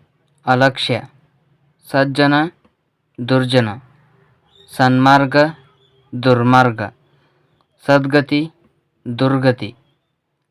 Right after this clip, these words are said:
ಸನ್ಮಾನ, ಅಪಮಾನ. ತ್ಯಾಗ,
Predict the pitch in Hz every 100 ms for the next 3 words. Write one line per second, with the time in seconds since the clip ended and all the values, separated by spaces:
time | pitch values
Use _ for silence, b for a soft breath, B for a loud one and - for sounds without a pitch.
0 | _ _ 135 127 131 139 147 147 170 _
1 | _ _ _ _ _ 113 120 131 131 123
2 | 101 - _ _ _ _ _ _ _ _
3 | _ _ _ _ _ _ _ _ _ _
4 | _ _ _ _ _ _ 349 349 _ 370
5 | 349 _ _ _ _ _ _ _ 131 131
6 | 139